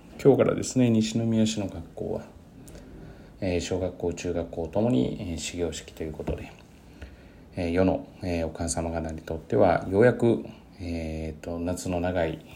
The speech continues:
えー、間が解放されたのではないかなというふうに思います。で、まあ、ここからは受験の話ということで、まあ、中学校三年生はこの実手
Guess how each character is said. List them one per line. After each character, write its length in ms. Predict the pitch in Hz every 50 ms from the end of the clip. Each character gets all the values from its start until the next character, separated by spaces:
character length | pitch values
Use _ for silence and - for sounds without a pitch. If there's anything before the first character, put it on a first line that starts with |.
| - -
え 160 | 87 87 87
ー、 140 | 85 82 85
間 260 | 82 80 85 82 82
が 40 | 78
解 240 | - 98 92 90
放 160 | 82 - 95 87
さ 160 | - - 87
れ 80 | 87
た 120 | 82 82 82
の 120 | 82 80
で 80 | 78 80
は 100 | 80 80
な 100 | 82 82
い 60 | 80
か 100 | - 85
な 120 | 85 85
と 140 | 85 - 92
い 100 | 90 87
う 40 | 87
ふ 120 | - 131
う 40 | 131
に 240 | 127 127 123 117 110 - - - -
思 80 | - -
い 40 | -
ま 100 | - -
す。 400 | - - - - - - - - - - - - - - - - - - - - - - - - - -
で、 220 | 139 143 139 127
ま 140 | 131 127 113
あ、 40 | 110
こ 120 | 110 101
こ 120 | - - 107
か 80 | 110
ら 140 | 101 101 92
は 260 | 85 80 78 - - -
受 140 | - - 92
験 220 | - - 87 82 82
の 60 | 82
話 320 | 80 87 82 80 78 -
と 100 | - -
い 40 | -
う 80 | - -
こ 60 | -
と 100 | - 101
で、 340 | 104 - - 95 - - - - - - - - - - - - - - - - - - - - - -
ま 120 | 131 127
あ、 20 | 123
中 180 | - - 139
学 140 | 139 139 139
校 100 | 113 95
三 220 | - - 90 87
年 120 | 90 87 80
生 140 | 80 82 82
は 100 | 78 80
こ 120 | 80 85
の 100 | 85 82
実 240 | 82 85 85 85 - - - - - - - -
手 460 | 95 92 90 90 90 - - -